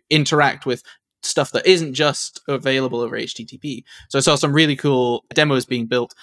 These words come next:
just literally on day one of people, like, speaking to Minecraft servers and stuff and getting information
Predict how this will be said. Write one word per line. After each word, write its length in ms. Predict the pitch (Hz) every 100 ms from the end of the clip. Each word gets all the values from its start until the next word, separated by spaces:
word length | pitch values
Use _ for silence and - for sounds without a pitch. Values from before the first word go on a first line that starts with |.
| -
just 140 | 156
literally 400 | 143 156 185 143
on 120 | 127 127
day 160 | 131
one 320 | 139 139 117
of 180 | 113 127
people, 320 | 156 143 120
like, 180 | 110 104
speaking 280 | - 135 127
to 240 | 117 117
Minecraft 420 | 123 165 160 117 -
servers 340 | 113 113 -
and 80 | -
stuff 160 | -
and 80 | 113
getting 200 | 120 120
information 540 | 127 127 123 120 113